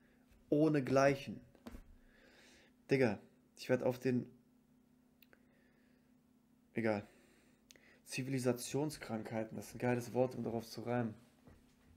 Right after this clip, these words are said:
Meine Strophen sind ohnegleichen und rotten mehr Rapper aus als Zivilisationskrankheiten. Stro-,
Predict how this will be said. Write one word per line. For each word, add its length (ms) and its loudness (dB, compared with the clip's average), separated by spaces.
Meine 160 -6
Strophen 640 0
sind 180 0
ohnegleichen 840 0
und 120 6
rotten 300 -2
mehr 300 6
Rapper 420 -6
aus 240 0
als 320 -4
Zivilisationskrankheiten. 2000 -2
Stro-, 500 -4